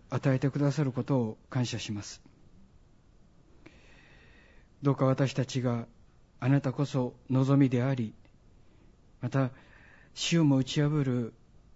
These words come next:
命を与える恵みのお方であることを信じるものとならせてください。このまま朽ち果てていくものではなく、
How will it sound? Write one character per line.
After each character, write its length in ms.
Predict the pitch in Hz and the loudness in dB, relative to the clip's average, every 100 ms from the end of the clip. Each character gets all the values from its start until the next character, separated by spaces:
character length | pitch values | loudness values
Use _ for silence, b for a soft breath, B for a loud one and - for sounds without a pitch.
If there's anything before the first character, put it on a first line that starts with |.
| - | 0
命 420 | 160 156 131 - | 6 6 4 0
を 60 | 135 | -2
与 160 | 120 131 | -2 -2
え 120 | 131 | 0
る 260 | 135 139 - - 135 | 0 -2 -6 -8 0
恵 100 | 135 | 2
み 200 | 139 143 | 4 4
の 120 | 143 | 6
お 40 | 143 | 4
方 280 | 160 151 151 | 0 -2 -2
で 80 | |
あ 40 | 165 | -2
る 100 | 165 | -4
こ 120 | 139 | -6
と 160 | - 139 | -2 -2
を 160 | 113 B B B - | -2 B B B -14
信 280 | - 151 151 | 6 8 8
じ 120 | 156 | 6
る 60 | 135 | 4
も 120 | 120 | 4
の 140 | 139 | 2
と 280 | - 131 120 - | 0 -4 -4 -8
な 160 | 117 120 | -2 0
ら 100 | 135 | 0
せ 160 | 143 | 0
て 100 | 123 | -4
く 120 | 107 107 | -6 -6
だ 120 | 110 | -6
さ 160 | - | -6
い。 100 | 117 - - _ _ - _ b b b b b b - - | -6 -8 -20 _ _ -20 _ b b b b b b -20 -2
こ 100 | - | 6
の 100 | 147 | 8
ま 100 | 151 | 8
ま 120 | 151 | 6
朽 140 | 143 147 | 4 0
ち 100 | 160 | 2
果 100 | 165 | 2
て 120 | 170 | 2
て 160 | 147 127 | 2 2
い 60 | |
く 280 | 123 143 143 - | 2 0 0 0
も 140 | 131 139 | 4 6
の 120 | 170 | 6
で 80 | 135 | 4
は 140 | 113 | 2
な 140 | 131 | 0
く、 180 | 147 113 | 0 -6